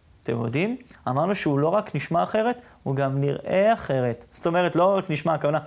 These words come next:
הכוונה, הצל-, שני הצלילים הללו נשמעים אותו דבר. או, שניהם זה או, בסדר? לזה אני התכוונתי. שניהם או, אבל הוא נראה שונה לגמרי.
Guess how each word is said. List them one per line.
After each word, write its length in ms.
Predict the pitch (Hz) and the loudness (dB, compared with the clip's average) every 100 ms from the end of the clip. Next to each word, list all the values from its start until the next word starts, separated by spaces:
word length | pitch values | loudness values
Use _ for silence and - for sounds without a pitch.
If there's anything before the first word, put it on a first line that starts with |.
| - - - - | -8 -16 -20 -10
הכוונה, 400 | 131 147 165 190 - - - | -2 2 2 2 -2 -16 -8
הצל-, 840 | - 139 - - 131 - - 143 - | -2 0 -2 -6 -6 -4 -2 -2 -2
שני 200 | - 190 | 0 2
הצלילים 400 | 214 202 214 233 | 2 2 4 4
הללו 280 | 226 240 | 4 4
נשמעים 340 | 233 - 190 220 | 2 2 2 2
אותו 180 | 214 220 | 4 4
דבר. 340 | 202 180 127 - - - | 6 6 4 0 -12 2
או, 300 | 202 208 117 - | 4 4 2 -6
שניהם 340 | - 139 160 | -4 2 4
זה 120 | 202 233 | 4 4
או, 320 | 226 208 127 - | 6 4 2 -8
בסדר? 360 | - 165 220 208 | 0 4 4 4
לזה 220 | 156 175 | 4 4
אני 80 | 202 | 2
התכוונתי. 480 | 196 180 160 131 131 - - | 2 2 2 0 -6 -8 -18
שניהם 480 | - 147 139 156 233 | -6 -2 2 4 2
או, 420 | - 208 226 302 - - - | 4 4 4 2 -2 -16 -10
אבל 640 | 139 131 127 226 277 185 123 113 - - | -4 -2 2 4 4 2 0 -6 -16 -4
הוא 140 | 151 | 0
נראה 420 | 151 151 - 214 | 2 0 2 0
שונה 380 | 247 - 180 226 | 0 0 2 4
לגמרי. 500 | 269 220 226 214 131 | 4 6 4 4 0